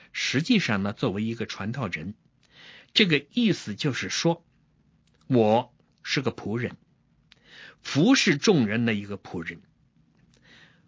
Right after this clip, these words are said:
外邦人呢，爱攀慕权柄地位，他们喜欢去管别人，去操纵别人的生命。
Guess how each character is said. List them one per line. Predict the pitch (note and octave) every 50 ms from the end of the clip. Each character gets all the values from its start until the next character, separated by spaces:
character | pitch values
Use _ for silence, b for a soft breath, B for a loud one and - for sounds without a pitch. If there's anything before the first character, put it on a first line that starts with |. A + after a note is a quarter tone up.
| b -
外 | A#3 A3 F3+
邦 | F3+ A3+ B3+
人 | B3+ A3 D3 C3+ C3+
呢， | C3+ C3 C3 B2+ B2+ _ _ _ _ _ _ _ _ _ _ _ _ _
爱 | - D3 D3 C3 A#2+ A#2 A2 G#2+ G2+ G2+ - _ _ _
攀 | - - D#3 E3
慕 | F3 D#3+ C3+ A#2
权 | A#2 - - - G2+ A2+ D3 F3 E3+
柄 | - A2+ E2+ D2 D2+ - - -
地 | - G#3 D#3 F#2+ D#2+
位， | A2 A2+ - - _ _ _ _ _ _ _ _ _ B B B B B _
他 | - -
们 | A3 A#3 B3
喜 | A3 - - G#2+ G#2+
欢 | - F#3 F#3+
去 | F3+ F3 - _ _
管 | - - G2+ - - - - -
别 | - E2+ F2+ A2 D3
人， | D#3+ C#3+ - _ B B B B B B B
去 | B - E3+ E3
操 | - - - - - - A#3 C4 D4 D4+
纵 | D4 - B3+ F#3+ C3
别 | B2+ - G2 G#2
人 | A#2+ C3+ B2
的 | A2+ A2+
生 | - - E3+ E3
命。 | E3+ E3 B2